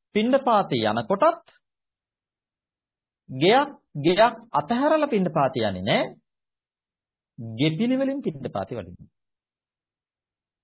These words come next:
මේ පළවෙනි ගෙදරට පිණ්ඩපාතේ යනවා. දෙවෙනි ගෙදරට, ආ, ඒ ගෙදර නම් පිණ්ඩපාතේ දෙන එකක් නෑ. එහෙම නැත්නම් ඒ ගෙදර නම් ලැබෙන්නේ නෑ හොඳ දෙයක්. ඒ ගෙදර,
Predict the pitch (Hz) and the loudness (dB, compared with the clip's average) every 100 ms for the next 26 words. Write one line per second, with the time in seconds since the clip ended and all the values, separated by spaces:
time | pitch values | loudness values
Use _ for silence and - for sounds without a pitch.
0 | _ _ 135 127 131 113 104 104 107 110 | _ _ -8 -4 -2 -2 -2 -4 -4 -4
1 | 117 - 123 123 143 143 156 175 214 - | -6 -8 -8 -4 -2 -2 -4 -6 -8 -14
2 | _ _ _ _ _ - 139 156 190 190 | _ _ _ _ _ -4 0 2 4 2
3 | 185 180 - 113 107 107 107 107 107 107 | 0 -2 -4 -4 -4 -4 -4 -4 -4 -4
4 | 104 107 107 107 101 101 92 101 101 101 | -6 -6 -6 -4 -6 -6 -6 -4 -6 -8
5 | 95 107 104 87 - 104 101 95 101 113 | -10 -6 -4 -6 -8 -8 -8 -6 -6 -4
6 | 113 113 107 110 104 101 101 113 101 107 | -2 -2 -4 -4 -2 -2 -2 -2 -2 -2
7 | 104 107 107 104 98 104 101 101 | -4 -4 -4 -2 -2 -4 -6 -4